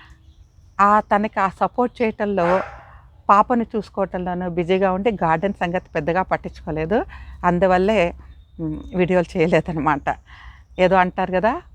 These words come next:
పుత్రోత్సాహము తండ్రికి కాదు, పుత్రికోత్సాహము ఈ తల్లికి. ఈ సంతోషాన్ని నేను మాటల్లో వర్ణించలేను. ఏ బ్రాంచ్ ఏంటి, ఎక్కడ జాయిన్ అవుతుంది అనేది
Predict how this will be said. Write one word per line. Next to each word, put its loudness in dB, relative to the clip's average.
పుత్రోత్సాహము 0
తండ్రికి 0
కాదు, 2
పుత్రికోత్సాహము 2
ఈ 0
తల్లికి. -4
ఈ 4
సంతోషాన్ని 0
నేను 0
మాటల్లో 2
వర్ణించలేను. 0
ఏ 4
బ్రాంచ్ -2
ఏంటి, -2
ఎక్కడ -2
జాయిన్ 0
అవుతుంది -4
అనేది 0